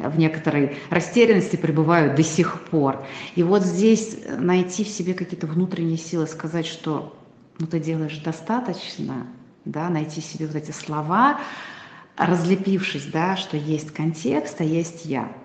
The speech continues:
Мне крайне сложно при всем моем опыте, контакта с чувствами, с телом, вот этого духовного пути, который я прошла, там, да, я не идеализирую, естественно, его, но есть некий хотя бы навык с этим справляться,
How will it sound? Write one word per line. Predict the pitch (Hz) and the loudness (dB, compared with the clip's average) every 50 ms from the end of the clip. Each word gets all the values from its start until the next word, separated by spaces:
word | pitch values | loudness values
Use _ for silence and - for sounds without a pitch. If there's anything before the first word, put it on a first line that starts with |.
| - - - | -20 -6 2
Мне | - 196 190 185 196 226 240 254 247 | 6 10 12 12 12 12 12 10 8
крайне | - 202 196 190 185 175 160 151 151 | 6 4 2 4 4 4 4 2 0
сложно | - - - 160 165 180 196 - 196 180 | -2 -6 -6 -4 -4 -2 -2 -2 -2 -2
при | - - - 220 233 | 0 6 8 8 8
всем | 202 - - - - 196 220 240 214 196 | 8 6 2 4 6 6 8 8 8 8
моем | 185 175 160 165 180 196 190 165 - | 8 8 6 6 6 4 4 2 4
опыте, | 156 160 196 208 - 196 180 185 - - 180 | 4 4 4 6 4 2 0 0 0 -2 -2
контакта | 165 - - - 170 208 214 208 - 170 156 180 185 190 185 - - - 180 | -2 -2 0 2 4 4 4 2 2 0 0 0 0 -2 -2 -4 -2 -2 -2
с | - - | -4 -4
чувствами, | - - - 170 165 160 - - - - - - - - - - - - | -8 -2 0 0 2 0 -2 -4 -10 -12 -12 -10 -10 -10 -12 -14 -16 -16
с | - - - - - - - - - | -18 -18 -20 -20 -20 -20 -18 -8 -4
телом, | 170 180 185 180 170 156 135 - - - - - - - - - - - - - 226 - | 2 4 4 6 6 4 2 0 -2 -6 -8 -10 -14 -14 -14 -12 -10 -8 -6 -6 -2 0
вот | 180 180 180 - | 2 2 2 2
этого | 160 220 208 220 | 2 2 2 2
духовного | 180 175 220 208 - - 233 233 214 196 196 185 180 | 4 4 2 2 2 4 6 6 6 6 6 4 4
пути, | 175 185 185 - - 277 | 2 0 -2 -2 -2 -2
который | - 220 214 - 196 196 202 190 185 | -2 -2 -2 -2 -2 0 0 2 2
я | 180 170 | 0 0
прошла, | - - - 175 170 - - 170 156 143 131 | -2 -4 -4 -4 -4 -6 -4 -2 -2 -2 -2
там, | 113 113 143 139 | -2 -4 -6 -2
да, | 147 185 | 0 2
я | 208 190 160 | 4 4 4
не | 160 165 170 | 6 4 4
идеализирую, | 165 147 170 165 175 170 170 190 220 202 175 147 147 | 4 4 2 2 2 2 4 4 4 4 4 2 0
естественно, | 147 - - - 170 165 165 - - 143 139 139 139 | -2 -6 -2 0 0 0 0 -2 -6 -6 -4 -4 -4
его, | 143 139 180 233 233 | -4 0 2 4 4
но | 185 170 | 6 6
есть | 170 180 226 226 226 - | 6 4 4 2 4 4
некий | 185 180 190 208 214 202 202 | 4 6 6 6 4 2 0
хотя | 190 - 160 151 - - 180 170 | 0 0 -2 -2 0 0 -2 0
бы | 156 160 160 147 - | 0 0 0 0 0
навык | - 143 143 151 170 196 202 202 170 175 - - | 0 0 2 4 4 6 6 4 4 2 -2 -4
с | - - - | -8 -6 -4
этим | 156 160 156 - 147 | -4 -4 -2 -4 -8
справляться, | - - - - 143 151 - - - - | -10 -10 -10 -10 -10 -10 -10 -12 -14 -16